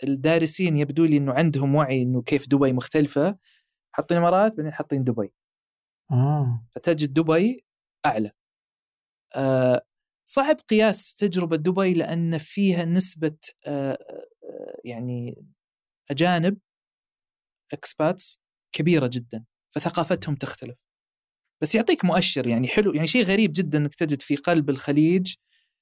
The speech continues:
Speaker 1: آه، آه، مجموعة ناس مختلفين عننا وكيف أداء التعليم عندهم تغير تمامًا. الشيء الثاني، آه، الإمارات، يمكن بناقض كلامي، بس ال-، دبي فتحت السوق.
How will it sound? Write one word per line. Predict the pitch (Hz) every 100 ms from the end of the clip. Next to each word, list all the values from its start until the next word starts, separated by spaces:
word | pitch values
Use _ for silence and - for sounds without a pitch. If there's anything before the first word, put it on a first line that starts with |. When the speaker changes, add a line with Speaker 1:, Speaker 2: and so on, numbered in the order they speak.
| _ _
Speaker 1:
آه، | 127 131 127 123 120 120 117 117 - _ _ _ _ -
آه، | 50 50 -
مجموعة | 135 143 151 185 147 156
ناس | 160 165 151 - - - _ _
مختلفين | 151 - 165 151 180 160
عننا | 135 165 165 180
وكيف | 180 180 -
أداء | 156 175
التعليم | 160 165 156 165 160
عندهم | 151 131
تغير | 127 143 131 113
تمامًا. | 135 127 113 120 - _ _ _ _ -
الشيء | 151 - 233
الثاني، | 220 - 226 220 233 240
آه، | 226 - - -
الإمارات، | - - 170 175 196 185
يمكن | 170 165
بناقض | 165 185 185 180
كلامي، | - 175 190 180
بس | 160 147 -
ال-، | - 147 - - 147
دبي | 175 196
فتحت | 185 220 202 151 -
السوق. | - 143 -